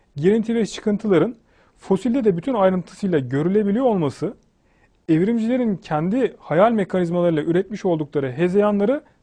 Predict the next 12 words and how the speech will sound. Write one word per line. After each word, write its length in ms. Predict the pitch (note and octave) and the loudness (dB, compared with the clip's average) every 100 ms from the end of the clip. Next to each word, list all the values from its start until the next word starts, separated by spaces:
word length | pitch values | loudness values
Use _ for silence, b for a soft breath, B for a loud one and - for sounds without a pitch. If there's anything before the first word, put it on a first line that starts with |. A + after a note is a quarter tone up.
| _ | _
sıfıra 420 | - B3+ G#3 E3+ | -4 -2 2 2
indirmektedir. 760 | B2+ A#2+ A2 - A2+ A#2 - _ _ _ _ _ _ _ _ _ | 2 -2 -6 -10 -12 -14 -18 _ _ _ _ _ _ _ _ _
Sıfıra 320 | A#3 G3 F#3+ | -2 2 2
götürmektedir. 720 | C3 - B2+ A#2+ D3+ A#3 - b b b b | 0 -4 -8 -6 -6 -8 -10 b b b b
Çünkü 460 | - G#3+ C4 A3 - _ | -4 0 0 0 -4 _
fosil 440 | - A3 G#3 B3 - _ _ _ _ b b _ _ _ _ | 0 0 0 -6 -8 _ _ _ _ b b _ _ _ _
evrim 300 | D#3 D3+ B3+ | -2 0 0
teorisine 540 | A3+ F#3+ C#3+ C3 C3 A#2 | 0 0 0 -2 -8 -8
göre, 380 | A2 B2 A2 - _ | -4 -4 -4 -6 _
evrim 260 | C#3+ F3 G#3+ | -4 -2 -2
teorisi 520 | - D#3 C#3 C3 A#2 | -2 0 0 -4 -6
denildiğinde 720 | B2+ B2 A#2 A#2 A#2 D3+ C4 | -4 -6 -6 -8 -6 -4 -4